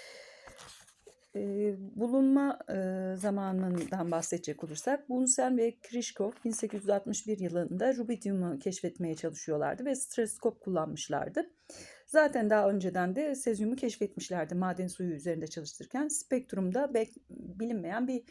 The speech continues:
renk ortaya çıktı. Ee, biliyorsunuz spektrumdaki renkler her biri elementi, bir elementi ya da bilmediğimiz bir elementi ifade ediyor. Burada,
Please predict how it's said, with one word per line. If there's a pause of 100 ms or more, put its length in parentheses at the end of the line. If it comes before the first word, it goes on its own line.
(400)
renk
ortaya
çıktı.
Ee,
biliyorsunuz
spektrumdaki
renkler
her
biri
elementi,
bir
elementi
ya
da
bilmediğimiz
bir (520)
elementi
ifade
ediyor.
Burada,